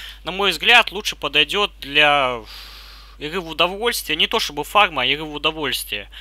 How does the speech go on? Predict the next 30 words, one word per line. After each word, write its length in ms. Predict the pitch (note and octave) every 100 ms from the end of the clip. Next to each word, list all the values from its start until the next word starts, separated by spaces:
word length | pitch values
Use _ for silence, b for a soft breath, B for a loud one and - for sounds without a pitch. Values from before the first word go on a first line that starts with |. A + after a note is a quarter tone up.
| B B B
в 40 | C#3+
мире 240 | E3 E3
танков. 440 | D3+ B2+ A2+ G#2+
Это 380 | D#3+ - C#3 C3
отголосок 580 | C#3 C#3+ D#3+ E3+ D#3+ -
предыдущего 580 | - D#3+ D#3 D3+ - B2+
видео, 400 | F#3+ A#3 F#3+ C#3+
рекомендую 540 | C3 D3 D3 C3+ C#3
вам 140 | B2+ B2+
посмотреть 600 | C3+ D#3 E3+ A#3 A#3 -
его. 240 | F#3+ F3+ - B B B B B B -
А, 400 | A#2+ A2+ A2 G#2+ B B B B B B B B B B B B B - B B
начнем 320 | C#3+ - B3+ A3+
мы, 140 | E3+
пожалуй, 500 | C#3+ F3+ G#3 F#3 E3
с 40 |
Черчилля 760 | - - F3 - D#3 D3+ D3 C#3 - -
третьего. 580 | C3+ D3 - - G#2+ - B B B -
То 120 | C3+
есть 220 | C3 -
будем 200 | G3 G#3+
обозревать 480 | D#3+ D3 C#3+ E3+ D#3+
те 140 | F#3+
танки, 280 | G3 A#3 -
которые 400 | C#3 - F3+ D#3+
можно 260 | D3 E3+ C#3
купить 320 | C3 - -
в 40 |
настоящий 520 | C#3 - C3+ D#3 - C#3+
момент. 460 | D3+ C#3+ A2 -